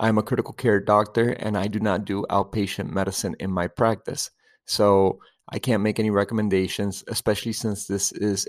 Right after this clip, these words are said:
a pre-published study. In other words, it has not been actually published. It has not been peer-reviewed, excuse me. So you could download this, uh, this particular article on my website. The link is in the description box below,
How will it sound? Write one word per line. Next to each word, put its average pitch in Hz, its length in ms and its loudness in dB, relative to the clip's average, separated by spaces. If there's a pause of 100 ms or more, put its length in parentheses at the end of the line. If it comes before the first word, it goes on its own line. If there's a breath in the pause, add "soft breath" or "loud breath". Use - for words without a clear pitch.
a 92 220 -2 (420 soft breath)
pre-published 120 640 0
study. 95 320 2
In 92 140 0
other 95 100 -2
words, 95 240 2
it - 100 -4
has 101 280 -4
not 107 440 0
been 98 280 0 (100)
actually 98 400 -6 (140)
published. - 580 -4 (380 soft breath)
It 95 80 0
has 110 120 2
not 107 160 4
been 95 140 0
peer-reviewed, 107 640 2
excuse - 440 -4
me. 95 200 -6 (420 soft breath)
So 113 540 6 (400 soft breath)
you 113 100 -10
could 110 180 -2
download 135 360 2
this, 135 240 0
uh, 117 480 0 (180)
this 107 160 -6
particular 131 400 -2
article 117 480 2
on 110 140 -2
my 117 100 4
website. 104 560 2
The - 80 -6
link 107 300 -2
is 110 200 -2
in 110 120 -2
the 107 80 0
description 101 500 -4
box 113 240 0
below, 110 400 4